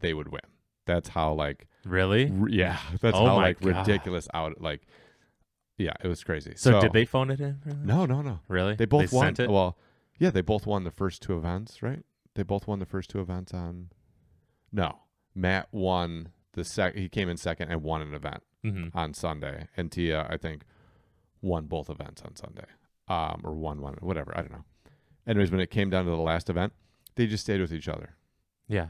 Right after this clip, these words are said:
Speaker 1: It was one of the coolest things I've ever seen, 'cause you
Speaker 2: Really?
Speaker 1: never get the opportunity to do it. So they just ran the mile together. They were
Speaker 2: Mm-hmm.
Speaker 1: just, like, not back of the, they were, like, kinda back of the pack, but it was, like, the whole pack and then two girls that were fighting for third place.
Speaker 2: Yeah.
Speaker 1: So those two girls were like, "Pow!"
Speaker 2: Yeah.
Speaker 1: But everyone else was just, like, in a pack.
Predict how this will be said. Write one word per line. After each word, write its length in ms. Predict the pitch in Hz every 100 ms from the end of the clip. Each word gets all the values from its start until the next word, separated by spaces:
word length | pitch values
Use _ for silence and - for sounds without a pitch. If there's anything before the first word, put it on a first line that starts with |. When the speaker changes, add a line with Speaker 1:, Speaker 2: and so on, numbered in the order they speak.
| -
Speaker 1:
It 80 |
was 180 | 147 143
one 360 | 107 104 107 110
of 160 | 104
the 80 | 92
coolest 300 | - 101 90
things 180 | 90 82
I've 80 | 78
ever 180 | 76 76
seen, 220 | - - - _
'cause 120 | -
you 60 | 113
Speaker 2:
Really? 100 | 113
Speaker 1:
never 180 | 107
get 140 | 120 113
the 80 | 117
opportunity 420 | 95 123 117 113
to 0 |
do 160 | 95
it. 140 | 82 - _ _ _ _ _
So 240 | - 104
they 140 | 87 92
just 180 | 87 98
ran 200 | 92 95
the 40 |
mile 220 | 92 87
together. 400 | 87 87 92 101 - -
They 60 |
were 60 | 98 98
Speaker 2:
Mm-hmm. 40 |
Speaker 1:
just, 160 | 87 87
like, 100 | 87
not 300 | 90 - 78
back 240 | 90 87
of 80 | 98
the, 60 | -
they 140 | 87
were, 80 | 90
like, 140 | 85 80 _ -
kinda 200 | 107 98
back 180 | 95
of 60 | 95
the 40 |
pack, 220 | 87 98 -
but 100 | 95
it 40 |
was, 80 | 90
like, 140 | 87
the 60 | 87
whole 200 | 104 139
pack 400 | 113 123 139 -
and 100 | 85
then 120 | 82
two 240 | 78 131 107
girls 240 | 104 90
that 80 | -
were 80 | 82
fighting 280 | 90 85 80
for 100 | 82
third 220 | 82 76
place. 340 | 76 65 - _
Speaker 2:
Yeah. 300 | - 90 78
Speaker 1:
So 100 | 78
those 200 | 101 113
two 80 | 117
girls 160 | 101 87
were 60 |
like, 120 | 78 -
"Pow!" 560 | - 65 - - -
Speaker 2:
Yeah. 300 | 101 98 82 - -
Speaker 1:
But 100 | 123
everyone 180 | 127
else 180 | 113 98
was 120 | 87
just, 180 | 76 71
like, 300 | - 65 - - _ _ -
in 100 | 85
a 60 |
pack. 380 | - - - -